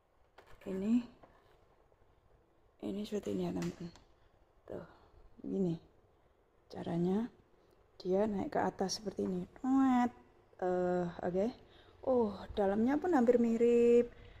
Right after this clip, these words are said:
sama yang kemarin McLaren ya. Eh, bukan McLaren. Ini kan McLaren ya, teman-teman. Yang dalamnya mirip Lamborghini yang ini ya, teman-teman. Tapi masih mewahan Lamborghini sih.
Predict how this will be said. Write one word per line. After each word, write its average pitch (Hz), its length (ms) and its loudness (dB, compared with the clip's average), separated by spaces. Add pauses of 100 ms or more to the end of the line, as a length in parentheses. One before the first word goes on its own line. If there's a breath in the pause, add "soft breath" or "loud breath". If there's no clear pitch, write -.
(140 loud breath)
sama 233 300 0
yang 233 100 4
kemarin 240 380 2
McLaren 240 640 2
ya. 196 160 0
Eh, 196 300 4
bukan 185 260 -6
McLaren. 175 480 -6
Ini 214 160 -4
kan 226 160 -2
McLaren 196 480 -4
ya, 175 60 -6
teman-teman. 180 320 -8 (480 soft breath)
Yang 208 560 0
dalamnya 214 340 2
mirip 254 640 6 (880)
Lamborghini 220 800 6
yang 262 240 8
ini 277 240 8
ya, - 40 6
teman-teman. 196 440 0 (960 soft breath)
Tapi 247 240 -2
masih 226 240 0
mewahan 208 320 0
Lamborghini 202 560 -2
sih. 294 200 -6